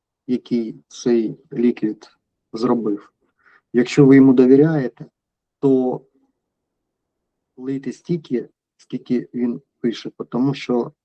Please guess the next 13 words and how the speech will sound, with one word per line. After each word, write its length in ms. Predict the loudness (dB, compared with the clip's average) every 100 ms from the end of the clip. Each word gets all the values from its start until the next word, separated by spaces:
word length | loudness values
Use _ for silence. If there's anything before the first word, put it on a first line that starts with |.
| -14
е, 440 | -8 -6 -6 -6 -10 -14 -16 _ _
поважаючи 600 | -2 0 4 2 2 -4
себе 260 | -8 -2 0
виробник, 580 | 0 0 2 2 0 -6
він 320 | -4 -4 -6 -10
не 280 | -4 -2 0
виробляє 680 | 0 0 0 -2 -4 -8 -12
ніякий 440 | -4 -2 -2 -2 -2
ліквід, 400 | -4 -4 -6 -6 _ _ _ _ -16
е, 240 | -16 -16
зі 120 | -20 -20
стелі, 500 | _ -12 -8 -10 -10 -20 -20 _ _
він 420 | -2 2 2 0